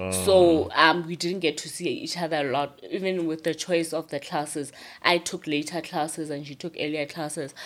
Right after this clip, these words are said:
Speaker 1: But
Speaker 2: Mm.
Speaker 1: with all the other girls at, at, in my year and, and in the same subjects,
Speaker 2: There was just some sort of, like, not right
Speaker 1: Nah.
Speaker 2: energy that they,
Speaker 1: Nah, it wasn't
Speaker 2: that they
Speaker 1: like, like,
Speaker 2: had.
Speaker 1: they didn't,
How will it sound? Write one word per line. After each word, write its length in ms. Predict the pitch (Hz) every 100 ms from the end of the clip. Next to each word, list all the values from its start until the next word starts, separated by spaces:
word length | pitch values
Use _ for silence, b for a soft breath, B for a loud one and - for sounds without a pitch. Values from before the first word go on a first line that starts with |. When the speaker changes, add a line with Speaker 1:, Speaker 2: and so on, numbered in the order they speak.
| B B -
Speaker 1:
But 140 | 175
Speaker 2:
Mm. 40 | 170
Speaker 1:
with 260 | 196 - -
all 200 | 180 175
the 120 | 180
other 300 | 147 135 170
girls 360 | 165 147 156 160
at, 220 | - 147 - -
at, 480 | 160 151 - - - - - -
in 260 | 175 170
my 200 | 165 143 143
year 500 | 139 147 139 156 151 156 131
and, 340 | 143 135 127 -
and 240 | 143 147
in 200 | 156 165
the 260 | 160 147 139
same 540 | - - - 165 151
subjects, 580 | 160 156 151 165 165 - B B B B B _ _ _ -
Speaker 2:
There 140 | 98 101
was 140 | 98
just 180 | 92 107
some 200 | - 113
sort 140 | 110 110
of, 240 | 107 101
like, 200 | 98 92
not 280 | 95 98 98
right 260 | 90 92 92
Speaker 1:
Nah. 60 |
Speaker 2:
energy 400 | 98 98 90 92
that 260 | 87 90 -
they, 120 | 123
Speaker 1:
Nah, 160 | 151 151
it 100 | 156
wasn't 300 | 151 156 -
Speaker 2:
that 100 | 120
they 240 | 160 147
Speaker 1:
like, 100 | -
like, 160 | - 165
Speaker 2:
had. 80 | 104
Speaker 1:
they 120 | 170
didn't, 380 | 165 165 175